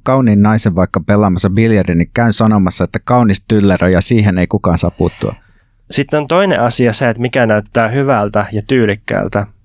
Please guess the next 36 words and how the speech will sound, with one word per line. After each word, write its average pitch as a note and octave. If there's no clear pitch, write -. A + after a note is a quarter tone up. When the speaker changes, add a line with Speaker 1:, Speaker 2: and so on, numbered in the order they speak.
Speaker 2:
Ja, G#2+
ja A#2+
jos A#2+
joku C#3
ei C3+
näytä A2
hyvältä G#2
ja G#2
tyylikkäältä, G#2
niin G2+
kuin -
suurin A2
osa G#2
suomalaisista G2+
ei G2+
näytä, G2+
niin G#2
eihän G#2+
se G#2
nyt G2+
tarkoita, G#2
että -
kannattaisi -
mennä G#2+
muotipolisoimiseen. G#2+
Mut A2+
ei C3
se D3+
myöskään D3
tarkoita, E3
etteikö D3
tää C#3+
olisi D3
totta. G3+
Et A2
se, C#3+